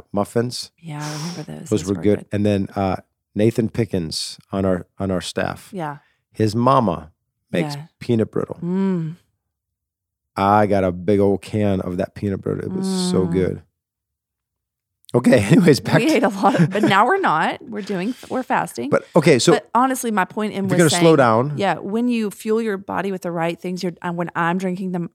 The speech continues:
Speaker 2: uh, enough water and eating s-, a balanced diet, y-, you literally can think clearer. Like, I notice my mind and my focus, if we go without something for a really long time that your body needs, it's essential, you're gonna feel the effects of it.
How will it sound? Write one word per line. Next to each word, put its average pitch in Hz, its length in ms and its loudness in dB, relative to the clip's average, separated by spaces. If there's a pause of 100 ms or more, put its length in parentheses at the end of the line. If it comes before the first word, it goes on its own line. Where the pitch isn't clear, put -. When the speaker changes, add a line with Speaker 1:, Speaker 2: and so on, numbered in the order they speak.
(220)
Speaker 2:
uh, 170 120 -6 (100)
enough 180 300 -4
water 214 640 -2
and 165 480 -6 (500)
eating 196 420 -2 (460)
s-, - 220 -12 (120)
a 175 60 -8
balanced 175 800 -6 (240)
diet, 247 500 -2 (280)
y-, - 80 -18 (160)
you 214 180 -4
literally 220 400 0
can 214 220 -6
think - 580 -8
clearer. 190 580 -4
Like, 175 200 -4
I 196 120 -4
notice 190 480 -4
my 170 180 -4
mind 175 500 -4
and 175 100 -10
my 151 120 -10 (100)
focus, 180 560 -4 (500)
if - 160 -14
we 208 100 -4
go 190 200 2
without 170 560 -2 (280)
something 190 400 -6
for 185 160 -4
a 170 60 -2
really 170 200 -2
long 160 180 -4
time 170 240 -6
that - 80 -10
your 160 100 -10
body 160 280 -6
needs, 170 340 -6
it's 185 100 -14
essential, 180 480 -8
you're 208 180 -6
gonna 247 200 -8
feel 196 180 -8
the 214 140 -4
effects - 340 -14
of 180 60 -16
it. - 180 -12